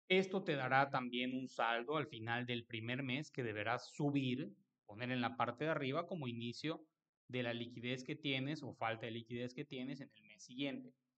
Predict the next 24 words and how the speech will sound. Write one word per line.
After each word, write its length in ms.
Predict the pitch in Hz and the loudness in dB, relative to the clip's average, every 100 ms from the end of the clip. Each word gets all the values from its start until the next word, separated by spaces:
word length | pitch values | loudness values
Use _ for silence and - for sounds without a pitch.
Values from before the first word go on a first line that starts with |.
| _ _ _ _ _ _ _ _ | _ _ _ _ _ _ _ _
Si 100 | - | -4
tu 120 | 160 165 | 0 4
saldo 320 | 196 208 196 | 4 4 2
final 640 | 175 156 156 156 165 196 - _ _ _ _ _ | 2 4 6 6 6 0 -6 _ _ _ _ _
de 160 | 127 | -2
liquidez 540 | 127 123 127 127 131 127 | 0 2 2 2 2 0
de 200 | 117 120 | 0 0
este 260 | 127 135 | -2 -2
último 500 | 123 127 139 135 120 | 0 0 0 0 -2
mes 420 | 117 117 113 - - _ - | -2 -4 -6 -12 -20 _ -6
coincide 800 | 123 117 117 147 139 127 113 - | -4 -2 -4 0 0 0 -2 -6
con 260 | 113 110 - _ | -8 -8 -12 _
la 240 | 123 113 | -2 -2
de 140 | 113 110 | 0 -4
tu 280 | 110 120 117 | -4 -2 2
hoja 340 | 131 131 127 | 0 2 0
doce 600 | 127 139 143 135 110 104 _ _ | 2 2 2 0 -6 -10 _ _
del 140 | 110 | -8
último 260 | 120 127 117 | -6 -4 -4
mes 200 | 120 120 | -4 -6
que 80 | 117 | -6
hiciste 320 | 110 123 127 | -8 -6 -2
a 40 | |
detalle, 540 | 131 135 139 123 147 | -2 2 2 2 0